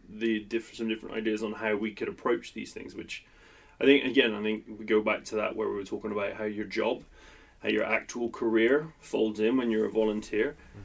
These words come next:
You know, being a, being a realtor's really helped me know the different designs of buildings and a different look at, um, how that plan should kind of be put into place.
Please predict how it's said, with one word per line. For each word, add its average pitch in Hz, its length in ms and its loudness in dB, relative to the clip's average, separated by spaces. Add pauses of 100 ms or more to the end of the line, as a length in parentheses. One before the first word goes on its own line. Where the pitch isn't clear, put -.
(280)
You - 120 -16
know, 110 100 -10 (120)
being 107 280 0
a, 98 60 -4
being 107 320 -4
a 101 80 -2
realtor's 104 420 -2
really 104 300 -2
helped - 480 -4
me 104 240 -2
know 107 500 4 (100)
the - 60 -6
different 113 280 -4
designs 104 320 -6
of 107 60 -8
buildings 104 460 0
and 92 320 -10 (320)
a 113 60 -6
different 117 640 0
look 120 440 -4
at, - 180 -6 (540)
um, 90 460 -14 (100)
how 107 280 -4 (260)
that 113 300 -4
plan 113 420 -2
should - 260 -4
kind 107 200 -8
of 98 80 -4
be - 80 -10
put - 240 -10
into 104 220 -14
place. 110 380 -4